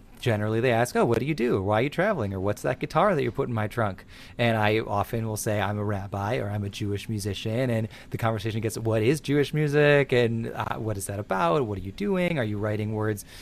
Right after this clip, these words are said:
Are you writing the words? Are you writing the music?" And, um, and then we, you know, we, we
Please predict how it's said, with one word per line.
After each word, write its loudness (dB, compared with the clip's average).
Are 2
you 4
writing -2
the -2
words? -2
Are -2
you -6
writing -6
the -4
music?" 0
And, 2
um, 6
and 6
then 6
we, 6
you 4
know, 8
we, 6
we 0